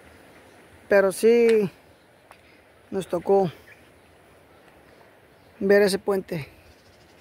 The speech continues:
hasta que lo terminaron. Hicieron la ina-, ina-, inauguración y nos echamos una, una buena barbacoa de vaca.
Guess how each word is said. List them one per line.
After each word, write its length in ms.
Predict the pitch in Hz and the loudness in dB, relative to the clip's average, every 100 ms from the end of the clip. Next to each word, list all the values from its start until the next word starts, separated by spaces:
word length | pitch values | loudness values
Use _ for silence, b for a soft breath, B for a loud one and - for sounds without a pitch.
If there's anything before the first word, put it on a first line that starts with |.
| _ _ _ _ _ _ _ - - - | _ _ _ _ _ _ _ -20 -20 -18
hasta 240 | 180 220 | -6 -4
que 80 | 202 | 2
lo 120 | 214 | 2
terminaron. 600 | 196 180 180 190 196 170 156 | 2 0 0 2 0 -2 -6
Hicieron 280 | 180 185 220 | -2 0 2
la 80 | 208 | 2
ina-, 220 | 196 170 | 0 0
ina-, 240 | 190 196 | 0 -2
inauguración 840 | 190 202 202 196 180 208 240 269 285 - - _ _ - - _ - - _ - | 0 2 4 2 -2 0 2 2 -2 -12 -20 _ _ -20 -20 _ -20 -20 _ -6
y 60 | 208 | -2
nos 100 | 185 | 0
echamos 340 | 220 233 202 | 2 2 2
una, 200 | 226 233 | 0 0
una 500 | 233 240 262 269 269 | 0 0 2 4 2
buena 320 | 220 240 247 | 2 2 4
barbacoa 440 | 226 214 190 - 226 | 2 2 0 0 2
de 160 | 214 | 2
vaca. 440 | 196 190 - 170 | 0 -4 -4 -10